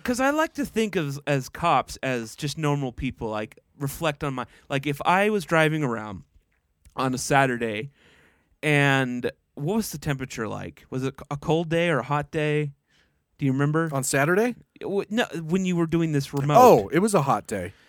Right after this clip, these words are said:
Speaker 1: So, do I wanna get out of my air conditioning car?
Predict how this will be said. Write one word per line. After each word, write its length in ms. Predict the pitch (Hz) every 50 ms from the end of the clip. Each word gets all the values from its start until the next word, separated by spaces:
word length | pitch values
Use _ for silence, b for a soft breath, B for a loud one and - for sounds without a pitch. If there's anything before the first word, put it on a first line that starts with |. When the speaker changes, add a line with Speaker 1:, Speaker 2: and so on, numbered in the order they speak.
| b b b b
Speaker 1:
So, 400 | - - 233 226 220 208 - - _ _ -
do 160 | 156 160 190
I 100 | 233 247
wanna 280 | 247 247 262 262 254 220
get 260 | 160 143 190 214 226
out 180 | 220 202 202 190
of 80 | 180
my 180 | 180 175 160 156
air 140 | 151 147 156
conditioning 520 | 147 139 156 151 143 139 - 147 135 120 113
car? 400 | - - 98 85 - - -